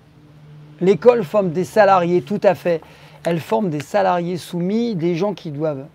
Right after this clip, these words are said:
fermer leur bouche et faire ce qu'on leur dit. C'est pour ça qu'on arrive à des malaises et des incompréhensions dans la société actuelle. Tu as complètement raison.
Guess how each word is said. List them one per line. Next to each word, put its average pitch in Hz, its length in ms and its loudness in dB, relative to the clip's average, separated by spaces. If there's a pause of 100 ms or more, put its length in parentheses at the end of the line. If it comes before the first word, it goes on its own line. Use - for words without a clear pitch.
fermer 202 440 -4
leur 147 160 -2
bouche 165 360 -4 (600)
et 165 100 -2
faire 214 240 -6
ce - 80 -18
qu'on 202 120 -4
leur 180 180 0
dit. 185 80 -6
C'est 214 160 -4
pour 214 140 -8
ça 247 140 -6
qu'on 196 180 -4
arrive 185 200 2
à 165 60 0
des 165 100 0
malaises 180 540 2 (400)
et 156 80 -4
des 143 160 -2
incompréhensions 180 720 -6
dans 175 80 -4
la 160 80 -6
société 151 300 -6
actuelle. 180 300 -2
Tu 160 120 -8
as 147 60 -8
complètement 208 420 -4
raison. 196 360 -4